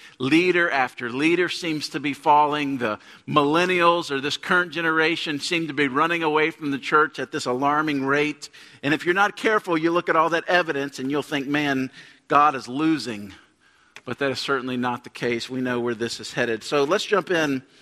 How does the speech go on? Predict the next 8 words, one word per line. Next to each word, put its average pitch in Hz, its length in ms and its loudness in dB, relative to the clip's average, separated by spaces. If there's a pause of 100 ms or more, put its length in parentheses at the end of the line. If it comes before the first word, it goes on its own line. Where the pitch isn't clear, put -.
(240)
Uh, 143 240 4
there's 165 240 0
really 226 180 6
five 175 520 4
scenes, 151 600 0
five 151 380 4
different 175 360 -2
scenes 139 600 -2